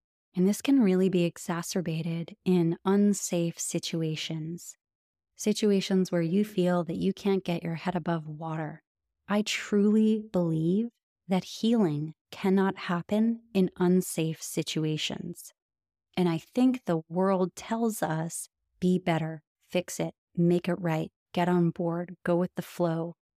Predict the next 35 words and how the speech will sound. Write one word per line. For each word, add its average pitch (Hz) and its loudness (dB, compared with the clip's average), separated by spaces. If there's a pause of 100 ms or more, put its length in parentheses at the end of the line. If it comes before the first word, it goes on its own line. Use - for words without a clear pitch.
(140)
make 175 2
sure 190 0
you 180 4
don't 175 2
disrupt - -4
things," 170 -2 (180)
and 180 4
that's 208 -4
not 175 2 (100)
healing. 165 0 (680)
That's 202 -2
like 202 -2
walking 165 2
around 156 0
with 185 0
a 165 0
broken 165 0
bone 151 0 (180)
and 151 0
being 202 4
asked 208 0
to - -6
perform 175 0
all 175 2
the 180 -2
tasks - -8
that 170 -2
someone 185 2
else 160 -4
without 185 0
a 202 2
broken 156 0
bone 151 -2 (180)
could 165 -2
perform. 151 -2